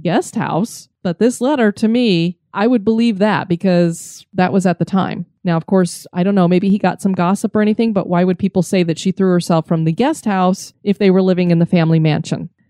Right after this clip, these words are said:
Now, the other thing that makes this murky is the reason why they think that Francis was living in the house when Robert E. Lee visited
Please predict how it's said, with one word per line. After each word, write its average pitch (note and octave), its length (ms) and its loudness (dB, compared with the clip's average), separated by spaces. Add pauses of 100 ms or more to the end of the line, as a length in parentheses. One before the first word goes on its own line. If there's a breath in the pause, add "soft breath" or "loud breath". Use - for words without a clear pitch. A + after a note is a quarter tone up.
(260)
Now, F3 160 -2
the F3 120 0
other C4 160 2
thing E4 200 -4
that B3+ 100 -2
makes B3+ 200 -2
this C#4+ 180 0
murky C4+ 360 0
is F#3+ 180 2
the G3 140 2
reason B3 440 0
why A#3 260 0
they A3 200 -2
think A#3 280 -6
that F#3+ 320 -4
Francis G#3+ 480 -2
was F#3+ 240 0
living G#3 320 0
in G#3 80 0
the F3 120 -2
house A3+ 460 -2
when F#3 220 -2
Robert G3 400 0
E. G3+ 140 -4
Lee G3 220 -2
visited B3 600 2